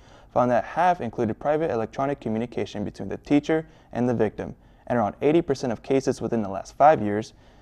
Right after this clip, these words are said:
In addition of the five teachers arrested on me-, sexual misconduct charges since the investigation, four were found to have privately communicated with students without the knowledge of their parents. When is a college course not really a college course?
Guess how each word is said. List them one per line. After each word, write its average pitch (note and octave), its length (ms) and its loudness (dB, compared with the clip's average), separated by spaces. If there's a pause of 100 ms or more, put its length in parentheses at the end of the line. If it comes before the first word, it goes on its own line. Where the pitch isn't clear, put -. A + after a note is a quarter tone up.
(680)
In A#2+ 120 2
addition D3 460 6
of A#2+ 120 2
the A2+ 100 2
five A#2+ 300 4
teachers A#2+ 400 -2
arrested A2 460 -2
on G#2+ 380 0
me-, G#2+ 60 -2 (120)
sexual A2+ 340 -4
misconduct G#2+ 640 -4
charges B2+ 580 0
since A2+ 300 -4
the A2+ 100 -2
investigation, G#2+ 680 -6 (260)
four F3+ 180 4
were D#3 100 4
found B2 300 -2
to B2+ 80 -6
have G#2+ 200 -2
privately E3 400 2
communicated B2+ 680 -2 (120)
with A2 180 -4
students A#2 460 -2
without B2+ 400 0
the B2 60 -2
knowledge G2+ 340 -2
of G2+ 140 -8
their G#2+ 100 -2
parents. - 540 -8 (1500)
When G#3+ 120 4
is G#3 80 4
a D3 80 2
college C3 340 4
course B2 240 2
not C3 320 0
really A#2 380 2
a G#2+ 80 -4
college G2+ 380 -4
course? - 400 -4